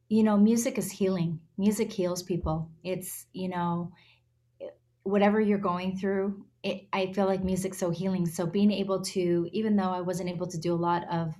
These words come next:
live shows, I wasn't at all last year, you know, being able to go on Instagram and actually,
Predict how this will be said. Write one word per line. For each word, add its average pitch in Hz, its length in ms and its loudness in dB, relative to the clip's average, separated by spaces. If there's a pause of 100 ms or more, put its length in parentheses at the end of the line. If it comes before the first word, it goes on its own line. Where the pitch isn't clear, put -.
(120)
live 170 400 -4
shows, 175 520 -2
I 170 120 0
wasn't 175 340 2
at 165 100 2
all 196 200 2
last 160 340 -4
year, 175 260 -6 (320)
you 202 80 0
know, 202 80 8
being 202 180 4
able 196 180 4
to 196 60 -2
go 185 120 0
on 180 100 -2
Instagram 190 540 -2
and 175 100 -4
actually, 170 600 -4